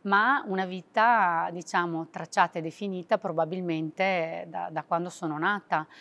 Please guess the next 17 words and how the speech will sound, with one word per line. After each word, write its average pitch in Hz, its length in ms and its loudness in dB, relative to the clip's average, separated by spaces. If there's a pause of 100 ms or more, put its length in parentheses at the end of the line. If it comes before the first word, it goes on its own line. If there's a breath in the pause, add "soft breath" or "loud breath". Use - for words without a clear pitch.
(360 loud breath)
e, 180 300 -2
e 214 100 -6
quindi 214 480 -2
anche 175 320 -2
questa 180 280 -6
consapevolezza 196 1000 0
di 175 140 -4
voler 165 600 0 (220 soft breath)
portare 180 360 2
avanti 180 360 0
un 165 120 -2
progetto 170 580 -2
che 175 80 -8
mi 165 120 -4
è 151 40 -6
stato 165 260 -4
affidato 208 800 4